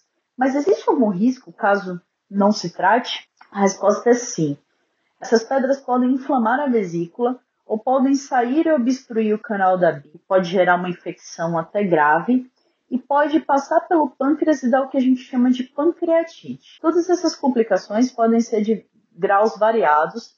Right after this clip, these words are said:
inclusive complicações graves. Por isso, sempre que possível, ou seja, sempre que o paciente esteja de acordo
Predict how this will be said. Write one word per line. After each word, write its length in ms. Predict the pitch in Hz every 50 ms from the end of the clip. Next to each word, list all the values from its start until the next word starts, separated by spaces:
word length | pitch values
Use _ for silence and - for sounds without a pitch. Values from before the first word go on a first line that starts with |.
| _ 233
inclusive 680 | 233 - - 247 233 214 190 202 202 233 233 269 269
complicações 760 | _ - 254 240 254 247 - - 233 226 - 240 247 269 -
graves. 540 | - 156 151 147 143 143 - - - - - _ _ _
Por 160 | - 180 170
isso, 400 | 180 185 226 247 - - - 202
sempre 440 | - - - 254 294 - 403 370 -
que 120 | - 285
possível, 800 | - - 202 202 - - - 185 196 214 202 175 165 156 151 - _ _ _ _ _ _
ou 160 | - 262 294
seja, 560 | 311 - - - 160 147 147 143 - 156 143
sempre 380 | - - - 254 269 254 - 269
que 80 | - 262
o 40 |
paciente 520 | - 254 247 254 - 262 247 262 254 - 294
esteja 400 | 262 - - - 277 302 294 294
de 120 | 269 277
acordo 560 | 262 240 240 - - 185 202 220 214 214 220